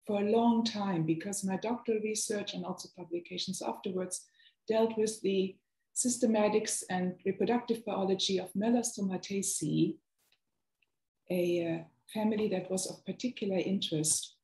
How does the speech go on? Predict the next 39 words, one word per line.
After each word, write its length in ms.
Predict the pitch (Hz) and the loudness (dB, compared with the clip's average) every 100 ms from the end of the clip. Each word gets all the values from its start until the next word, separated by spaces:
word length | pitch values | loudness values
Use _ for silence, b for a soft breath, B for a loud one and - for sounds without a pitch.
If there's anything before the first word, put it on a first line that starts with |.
| _ _ | _ _
to 140 | 180 | -4
Humboldt 400 | 175 175 175 170 - | -2 -2 -2 -4 -4
and 120 | 170 | -2
Bonpland. 460 | 156 147 - 135 - _ _ _ _ _ _ _ _ _ _ _ _ _ _ _ _ _ _ _ _ _ 196 | -2 -2 -6 -12 -12 _ _ _ _ _ _ _ _ _ _ _ _ _ _ _ _ _ _ _ _ _ -4
I 80 | |
have 260 | 214 220 226 - | -2 -2 -6 0
also 720 | 220 262 - - 196 196 - _ _ - | 2 4 2 2 4 2 -4 _ _ 2
done 240 | 214 214 | 4 4
field 440 | 214 - 277 262 | 0 4 4 4
work 360 | 196 190 190 - - _ - | 2 4 2 0 -14 _ 0
near, 360 | 202 226 226 | 4 6 6
uh, 200 | 208 190 | 4 2
San 260 | 190 226 214 | 2 2 2
Gabriel 340 | 220 214 220 | 2 2 4
da 80 | 220 | 2
Cachoeira, 680 | 214 208 - 208 214 220 196 | 0 0 0 2 2 4 2
which 180 | 185 202 | 2 0
is 100 | 185 | -2
about 340 | 185 196 190 | 0 0 0
four 120 | - 240 | 4 4
hundred 240 | 226 220 | 4 0
forty 200 | 226 226 | -2 -2
kilometers 760 | - 208 202 208 208 208 196 - | -2 -4 0 0 0 -4 -6 -4
from 180 | 190 190 | 0 2
where 240 | 185 185 - _ _ - | 2 0 -8 _ _ -2
Humboldt 300 | 208 202 190 | 2 4 2
and 180 | 180 170 | 0 2
Bonpland 540 | 226 285 - 190 185 | 4 4 4 -2 -2
spent 380 | 185 - 202 196 | -2 0 0 2
much 360 | 214 214 - - | 0 -2 -4 -2
time 360 | 208 196 190 | -4 -2 -4
or 100 | - | -6
considerable 560 | - 160 - 233 180 180 | -10 -6 -2 -2 -2 -4
time 320 | - 190 185 | -2 -2 -2
on 140 | 180 | -2
the 100 | 170 175 | -2 0
re-, 180 | 190 170 | -2 -2
studying 500 | - 208 190 185 180 | -4 -4 -2 -2 0
the 260 | 175 170 | 0 0